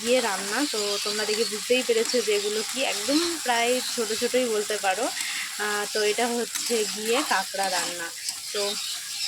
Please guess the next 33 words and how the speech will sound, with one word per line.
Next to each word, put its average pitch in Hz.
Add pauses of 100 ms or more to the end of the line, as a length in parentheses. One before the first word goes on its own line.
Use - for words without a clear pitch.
(500)
কেমন 226
লাগছে 214
বলো 208
দেখতে 208
তোমাদের? 208 (560)
তো 202 (1600)
আমি 269
হচ্ছে 311
গিয়ে 302
এটা 302
আলু 254
ছাড়াই 254
করেছি, 247
একদম 240 (320)
রসিয়ে 240
কষিয়ে। 233 (220)
আর 214
এখন 208
হচ্ছে 320
গিয়ে 311
কষাচ্ছি, 285 (360)
এরপরে 233
হচ্ছে 262
গিয়ে 262
সামান্য 240
পরিমাণে 240
আমি 220
একটুখানি 220
জল 196
দেবো, 202
জল 190
দিয়ে 233
ফুটিয়ে 220